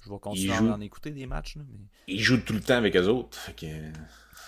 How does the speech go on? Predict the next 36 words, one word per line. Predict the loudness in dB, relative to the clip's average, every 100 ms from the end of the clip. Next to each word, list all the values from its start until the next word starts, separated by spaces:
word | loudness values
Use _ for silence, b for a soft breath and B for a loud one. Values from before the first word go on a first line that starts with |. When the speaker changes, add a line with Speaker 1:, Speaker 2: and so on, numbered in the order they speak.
| -12
Speaker 1:
Ben, | -8 -6
Speaker 2:
tout | -6
le | -4
temps, | -4 0
Speaker 1:
ben, | 2 2
Speaker 2:
c'est | 2
Speaker 1:
mais | 2
Speaker 2:
quasiment | 4 4
Speaker 1:
là, |
Speaker 2:
tout | 6
le | 4
temps. | 2
Speaker 1:
Lekerimaki | 2 0 0 2 2 0 -6
puis, | -4 0 2
euh, | 2 0
Ugren, | -2 -4 -2 -2 -2
ils | -4 -6
montent | -4 -6 -2
dans | 0 0
S | -2 -4
H | -6 -4 -4
L | -4
plus | -6
Speaker 2:
Ouais. | -6
Speaker 1:
souvent. | -6 -6 -2 -2 -2
Fait | -6
que | -6 -6
peut-être | -6 -4 -2 -2
que | 0
Ostlund, | -2 -2 -6 -8 -6
justement, | -6 -2 -2
va | -2 -4
être | -6
isolé. | -8 -6 -6 -8
Fait |
que | -10